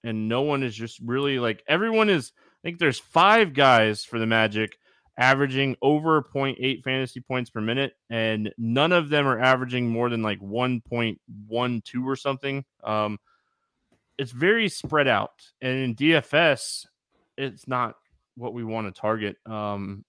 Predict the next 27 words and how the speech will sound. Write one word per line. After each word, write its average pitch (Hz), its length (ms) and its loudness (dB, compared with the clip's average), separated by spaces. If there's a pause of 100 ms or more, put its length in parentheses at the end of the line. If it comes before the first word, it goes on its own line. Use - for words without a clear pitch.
I 110 100 -8
mean, 104 340 -6 (760)
I 120 40 -12
think 135 260 -6
Paolo 160 440 2
would 151 160 -2
be 151 180 0
the 143 120 0
high 139 240 2
upside 156 400 -2
guy 165 420 -2 (460)
if 120 80 -8
you're 123 80 -6
playing 131 260 0
anybody 147 340 0
from 160 140 -8
the 156 80 -4
Magic. 160 360 0 (180)
Wendell 143 240 -2
Carter's 143 360 2
price 143 460 -2
is 127 260 -6 (1500)
coming 202 240 6
up 190 120 6
a 180 40 2
little 165 320 6
bit. 196 400 4